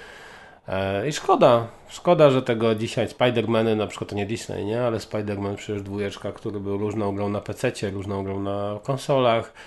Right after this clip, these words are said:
Przecież te Harry Pottery to też jakby filmy dla dzieci, gdzie praktycznie każda edycja na każdą inną platformę, znaczy może nie na każdą inną platformę, ale na peceta, na PlayStation, na PlayStation dwa,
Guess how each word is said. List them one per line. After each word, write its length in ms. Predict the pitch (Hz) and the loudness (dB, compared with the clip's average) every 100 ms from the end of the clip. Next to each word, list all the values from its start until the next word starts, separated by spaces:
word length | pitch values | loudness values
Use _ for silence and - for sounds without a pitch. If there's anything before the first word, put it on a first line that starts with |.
| - - - | -20 -20 -16
Przecież 220 | - - | -10 -4
te 80 | 110 | 2
Harry 220 | 117 113 | 4 4
Pottery 520 | 120 110 131 113 104 | -2 0 2 4 2
to 100 | 98 | -2
też 220 | 95 104 | -6 -6
jakby 220 | 95 92 95 | -4 -6 -6
filmy 280 | 104 98 | -6 -4
dla 160 | 95 95 | -4 -4
dzieci, 380 | 92 95 - 92 | -4 -6 -8 -12
gdzie 340 | 95 95 98 98 | -8 -6 -6 -6
praktycznie 400 | 104 - - 113 | -8 -8 -6 -4
każda 520 | - 131 113 120 117 | 2 4 4 4 6
edycja 460 | 110 113 110 - 107 | 4 0 -2 -2 0
na 120 | 107 | 0
każdą 420 | - 117 113 107 | 0 0 2 0
inną 180 | 110 110 | 0 0
platformę, 640 | 113 - 113 107 104 107 - - - - - | -4 -6 -4 -2 -2 -4 -6 -18 -20 -20 -16
znaczy 240 | - 123 95 | -8 -6 -4
może 220 | 101 104 | -2 0
nie 80 | 110 | 2
na 100 | 101 | 2
każdą 200 | 110 107 | 0 0
inną 120 | 104 | 0
platformę, 440 | 98 113 131 104 87 | 0 0 2 2 2
ale 80 | 92 | 0
na 40 | |
peceta, 400 | - 117 131 131 | -2 0 0 2
na 120 | 110 | 2
PlayStation, 600 | 104 - - 131 - 131 | 2 -2 -2 -2 0 0
na 80 | 117 | 0
PlayStation 500 | - 107 - 107 110 | 0 -4 -4 -6 -4
dwa, 380 | 104 110 127 127 | 0 4 4 4